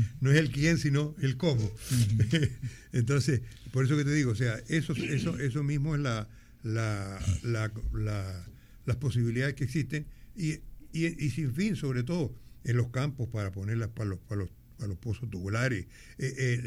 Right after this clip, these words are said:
Speaker 1: el, en, en las, las granjas para, para las granjas avícolas, porcinas. Debería haber, por ejemplo, a través del Banco Agrícola, debería haber un plan de incentivo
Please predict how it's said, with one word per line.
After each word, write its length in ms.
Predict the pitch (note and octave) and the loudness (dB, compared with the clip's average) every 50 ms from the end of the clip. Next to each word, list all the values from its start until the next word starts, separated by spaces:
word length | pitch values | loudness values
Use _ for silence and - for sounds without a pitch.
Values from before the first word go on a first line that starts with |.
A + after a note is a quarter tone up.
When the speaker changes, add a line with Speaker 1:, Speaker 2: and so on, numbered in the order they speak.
| A#2+ A#2+ | -2 0
Speaker 1:
el, 140 | A2+ A2 A#2+ | 0 0 -2
en, 280 | A#2 A2+ A2+ A2+ G#2 G#2+ - - - - - | -2 0 0 0 0 -2 -4 -10 -16 -10 -4
en 140 | A#2 A#2 A#2+ | -2 0 0
las, 100 | G#2 F#2+ - - | 0 -2 -4 -4
las 180 | G2+ G2 F#2+ | -4 -4 -2
granjas 420 | G2 A2 B2 C3+ C#3 C3+ - B2 A2+ | -2 0 2 2 2 2 0 -2 -2
para, 500 | - A2+ G#2+ G2+ G2+ G2 G2 F2+ F2 - - - - - | -2 -2 -4 -2 -2 -4 -4 -6 -8 -12 -16 -20 -14 -8
para 140 | - A2 G#2+ | -4 -2 -2
las 100 | G2 F#2+ | -2 -2
granjas 420 | G#2 A2 A#2 A2 A2+ G#2+ G2 G2 F#2 | 0 -2 -2 -2 -2 -2 -2 -2 0
avícolas, 540 | F#2+ G#2+ A#2+ B2+ A#2+ B2+ B2 A2 G2+ G2 | 0 2 2 2 0 -2 -2 -2 -2 -4
porcinas. 640 | - - G#2 F2 - - A#2+ A#2+ B2+ C3 B2 G2+ - - - - - - - - - | -4 -6 -8 -8 -8 -6 -2 0 2 2 2 0 -2 -6 -12 -16 -18 -20 -20 -8 -2
Debería 420 | A#2+ B2+ B2 B2 A#2+ B2+ C#3 C#3+ | 0 2 4 4 4 4 2 2
haber, 240 | C#3 C3+ C#3 C3+ C3+ | 2 2 2 0 0
por 140 | C3+ A#2+ A2 | -2 -2 -2
ejemplo, 360 | G2 C3+ B2+ A#2 B2 G#2+ A#2 - - - | 0 0 0 -2 -2 -4 -6 -8 -12 -10
a 100 | - A2 G2+ | -8 -6 -4
través 280 | G#2+ G#2 A2 B2+ C3+ | -2 0 2 2 4
del 100 | C#3 B2+ | 4 4
Banco 280 | A#2+ B2+ C3+ A#2 - A#2 | 2 2 0 0 -2 -4
Agrícola, 480 | A2 B2 B2 A#2+ A2+ A#2 A2+ G#2+ A2 A2 - - - - - | -4 -2 -2 -2 -2 -2 -4 -4 -6 -8 -12 -18 -20 -12 -8
debería 300 | - A2 G#2 A#2 B2 B2+ | -4 -2 0 0 0 0
haber 140 | B2+ C3 B2 | 0 2 2
un 140 | A#2+ A#2+ A#2 | 2 0 0
plan 500 | - A#2+ B2+ C3+ C3+ A#2 G#2 F#2 F2+ - - - - - - - - - | -2 0 2 2 2 2 2 0 -2 -4 -6 -12 -14 -16 -18 -16 -10 -6
de 420 | A2+ G2+ A#2+ A#2+ A#2+ A#2 A#2+ A#2+ - - - - - - - - - - - | 0 2 4 6 6 4 2 -2 -8 -14 -20 -20 -20 -20 -20 -20 -20 -6 0
incentivo 960 | C#3+ C3 B2+ A#2 - - B2 A2+ G#2+ F#2 A2 E3 E3+ E3 C3 A2 G#2 G2 G2+ | 2 4 4 4 2 2 0 0 0 0 2 2 4 4 4 2 0 -2 -4